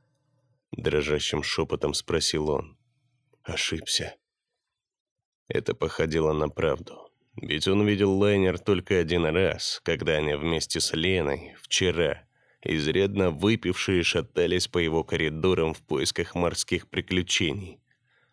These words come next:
И в то же время на круизных лайнерах у каждого этажа была своя открытая палуба.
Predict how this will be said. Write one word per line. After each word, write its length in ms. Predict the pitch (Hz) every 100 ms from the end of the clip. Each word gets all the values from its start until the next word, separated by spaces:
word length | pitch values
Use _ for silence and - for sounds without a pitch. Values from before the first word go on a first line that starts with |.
| _ _ _ _ _ _ _
И 120 | - 76
в 80 |
то 140 | - 78
же 120 | 76
время 300 | 73 87 80
на 100 | 73
круизных 480 | - 80 73 76 -
лайнерах 520 | 87 90 73 73 -
у 80 | 73
каждого 440 | - 95 92 90
этажа 320 | 87 85 85 82
была 240 | 82 80
своя 360 | - 87 82 78
открытая 460 | - - 80 85
палуба. 580 | - 107 76 73 71 -